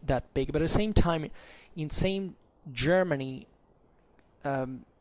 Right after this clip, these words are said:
knights weren't that widespread, at least as fighters, as mounted troops. Like, so that, that infantry,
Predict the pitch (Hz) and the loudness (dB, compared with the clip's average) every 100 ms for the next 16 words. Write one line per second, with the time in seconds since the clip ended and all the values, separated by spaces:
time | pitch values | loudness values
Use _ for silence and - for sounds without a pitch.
0 | - 147 151 175 151 - - 156 156 147 | -8 -2 0 0 0 -2 2 4 4 2
1 | - 165 - - 131 135 139 131 - - | 0 0 -2 -10 0 0 0 -4 -2 -2
2 | - - 143 143 151 147 - 139 127 139 | -2 -4 2 4 4 -2 -2 -2 -4 -4
3 | 156 - - 139 131 131 - - - _ | -4 -6 -8 -10 -6 -6 -8 -16 -20 _
4 | _ _ _ _ - _ _ - 147 151 | _ _ _ _ -20 _ _ 0 0 0
5 | 135 - 147 - - _ _ 160 143 147 | -4 -4 -6 -10 -14 _ _ -14 -4 -2
6 | 151 156 131 - 131 - - - 151 - | 2 0 0 -10 -10 -12 -14 -8 -8 -10
7 | - - 190 131 135 - 151 - - 143 | -14 -12 -6 -6 -4 0 0 0 -4 -2
8 | 143 - 175 - 151 - 147 143 | -2 -4 -4 -2 -4 -4 -4 -6